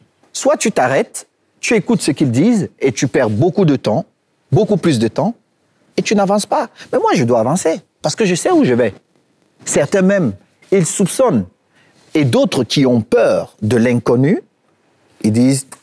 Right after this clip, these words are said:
c'est peut-être bien, mais vu que moi, j'ai mes cinq cents francs C F A qui tombent chaque soir parce qu'on me les donne comme ça, je préfère les sécuriser au lieu de regarder le million qu'il a devant, devant lui. Et c'est ça l'Afrique.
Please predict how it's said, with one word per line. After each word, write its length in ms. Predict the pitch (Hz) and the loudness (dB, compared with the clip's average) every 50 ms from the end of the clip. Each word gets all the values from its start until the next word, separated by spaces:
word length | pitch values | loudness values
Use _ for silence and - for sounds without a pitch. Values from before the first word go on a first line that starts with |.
| _ _ _ _ _ _ _ _ - | _ _ _ _ _ _ _ _ -12
c'est 160 | - - 123 | -8 -8 -6
peut-être 460 | 104 - 113 - - 120 - - 127 | -4 -4 -4 -2 -2 -2 -2 0 -2
bien, 200 | 110 101 110 110 | 0 2 2 2
mais 140 | 101 101 98 | 2 2 0
vu 180 | 92 98 127 131 | 0 -2 -4 -2
que 360 | - 131 127 123 120 117 113 | 0 0 0 2 2 2 2
moi, 340 | 110 110 110 113 117 117 107 | 0 0 0 0 0 0 -2
j'ai 560 | 101 107 107 107 107 107 107 104 104 101 101 107 - _ _ _ _ _ _ _ _ _ _ _ _ _ - - - | -2 -2 0 0 0 0 -2 -4 -6 -8 -10 -12 -16 _ _ _ _ _ _ _ _ _ _ _ _ _ -12 -6 -4
mes 300 | 110 104 104 104 101 104 | -2 -2 0 0 -2 -2
cinq 240 | - - 117 120 | -4 -4 -4 -4
cents 200 | 120 - 117 113 | -4 -4 -4 -6
francs 220 | 110 - 117 113 110 | -4 -4 -4 -4 -4
C 140 | - - 117 | -2 -4 -4
F 80 | - - | -4 -4
A 80 | 110 | -6
qui 140 | 104 - 113 | -4 -4 -6
tombent 320 | - - 110 107 110 104 107 | -4 -2 -2 0 0 0 -2
chaque 240 | - - 107 101 - | -2 -2 -6 -6 -6
soir 240 | - - 113 110 | -4 -2 -2 -2
parce 160 | 98 - - - | -2 -2 -4 -4
qu'on 140 | - 113 | -2 -2
me 120 | 110 107 101 | -2 0 0
les 140 | 104 110 98 | 0 -2 -2
donne 220 | 92 107 107 104 | -2 -2 -4 -4
comme 160 | - 101 101 | -4 -8 -6
ça, 120 | - 113 110 | -4 -4 -4
je 120 | 101 113 | -2 -4
préfère 360 | 98 - 113 107 - 131 123 | -4 -4 -4 -4 -2 -2 -2
les 100 | 117 117 | 0 -2
sécuriser 600 | - - 104 - - - 107 98 104 113 110 107 - _ _ _ _ _ _ _ _ | -2 -4 -8 -10 -10 -8 -8 -8 -6 -6 -8 -10 -12 _ _ _ _ _ _ _ _
au 100 | - 143 | 0 2
lieu 140 | 139 143 147 | 2 2 2
de 140 | 131 127 120 | 2 2 0
regarder 360 | 117 120 120 107 120 117 127 131 | 2 2 0 0 0 0 2 2
le 120 | 123 113 | 2 2
million 420 | 107 113 113 110 117 120 120 120 | 2 2 2 2 2 2 0 0
qu'il 200 | 113 - - 110 | -2 -4 -4 -2
a 60 | 110 107 | -2 0
devant, 380 | 98 104 98 107 107 104 101 _ - | -2 -2 -2 -2 -2 -4 -4 _ -6
devant 260 | 104 98 101 101 104 104 | -4 -2 -2 -2 -2 -2
lui. 240 | 101 98 95 - _ _ _ _ _ _ - | -2 -2 -4 -6 _ _ _ _ _ _ -8
Et 40 | 135 | -6
c'est 140 | - - 131 | -4 -4 -4
ça 220 | - - 175 131 | -4 -4 -4 -4
l'Afrique. 480 | 101 98 - - 95 85 - - - | -4 -6 -6 -6 -6 -8 -8 -8 -18